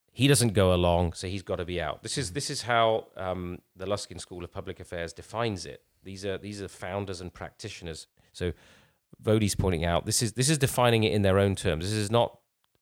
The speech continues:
Speaker 1: our definition, it's their definition. "C R T recognizes," and I'm quoting, "that racism is ingrained in the fabric and system of the American society.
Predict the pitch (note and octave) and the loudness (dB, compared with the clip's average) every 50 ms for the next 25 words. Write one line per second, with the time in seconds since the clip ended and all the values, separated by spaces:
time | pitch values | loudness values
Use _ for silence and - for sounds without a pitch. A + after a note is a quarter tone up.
0 | _ - - B2+ C3+ B2+ - G2+ F2 - - F2+ E2+ E2+ - F#2+ F#2 F2+ F2 G2 | _ 0 2 4 4 4 4 2 -2 -2 -4 -6 -6 -6 -4 -2 -2 -2 2 4
1 | B2 A#2 G#2+ F#2 F2+ E2 - - C#2+ C#2+ - - - - _ _ _ _ _ _ | 4 4 4 4 0 -4 -8 -12 -18 -18 -18 -18 -20 -20 _ _ _ _ _ _
2 | _ _ _ _ _ - - - C#3 D3+ D#3 D#3 D3+ C#3+ - C3+ B2 A2+ G#2+ A2+ | _ _ _ _ _ -10 -4 0 2 4 4 4 4 2 0 -2 0 2 2 2
3 | G#2+ - - G2+ F#2 F#2+ F#2 F#2 F#2 E2+ F#2 F#2 E2+ E2 F#2 F2 E2+ - - A2+ | 2 0 -2 -8 -4 -2 -2 0 -2 -2 -4 -6 -8 -6 -8 -8 -8 -4 -2 -2
4 | G#2 F#2+ - F#2+ F2 E2+ F2 - - F#2 G#2+ A#2+ B2 A#2+ - B2 G2+ A2+ A2 G#2 | -2 -2 -2 -6 -6 -6 -6 -6 -6 -4 -2 -2 -2 -2 -2 -4 -4 -4 -2 -2
5 | G2 E2+ F2+ F2+ F2 E2+ F#2 G2 G2 G2 F#2 F2 E2+ E2 F2 - - G#2+ G#2 F#2 | -4 -4 -6 -8 -8 -6 -4 -2 -2 -2 -2 -4 -6 -10 -10 -8 -6 -6 -6 -4
6 | - G#2 G2 F2 - - F2+ E2+ - - G2 - - - F#2 F2+ - - F2+ D#2 | -4 -4 -6 -6 -6 -10 -14 -12 -10 -8 -8 -8 -8 -8 -10 -10 -8 -8 -10 -12
7 | D#2+ F2 E2+ E2 F2 F2 F2 E2+ - - E2 D#2 - - D2+ - F2+ D#2 D2+ D2 | -10 -10 -10 -6 -6 -4 -4 -6 -6 -8 -14 -14 -12 -12 -12 -10 -10 -10 -10 -10
8 | C#2+ - - - _ | -12 -14 -20 -20 _